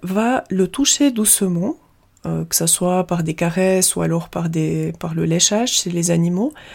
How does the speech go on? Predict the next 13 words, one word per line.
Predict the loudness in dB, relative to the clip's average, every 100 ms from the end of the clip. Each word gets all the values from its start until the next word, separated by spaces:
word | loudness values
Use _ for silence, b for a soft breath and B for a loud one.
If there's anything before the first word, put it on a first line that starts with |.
| B B B B
ce | -2
qui | 2 2
va | 2
provoquer | 2 0 0 0 2 4
la | 4
libération | 2 2 0 0 0 2 2 0 -2
d'ocytocine | 0 2 2 2 0 2 2 4 4 2 2
et | 2
d'opiacés, | 0 0 2 2 2 0 -2 -14 _ -20 B B B B B B
donc | -2 2
des | 2 4
hormones | 4 4 2 2
d'apaisement, | 0 0 0 2 0 -2